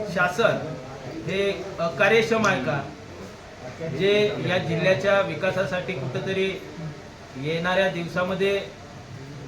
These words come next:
खारीतले शुक्राचार्याची भूमिका निभावत आहेत.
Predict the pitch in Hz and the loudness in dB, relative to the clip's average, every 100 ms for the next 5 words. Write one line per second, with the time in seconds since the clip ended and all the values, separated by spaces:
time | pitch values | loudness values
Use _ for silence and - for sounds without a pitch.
0 | 127 156 185 190 202 - 175 190 190 185 | -4 -2 -2 -2 -2 -4 -2 0 2 2
1 | 190 196 196 190 156 165 175 185 180 151 | 2 0 0 -2 -2 -2 -2 -2 -2 0
2 | 165 185 185 190 | 0 0 2 0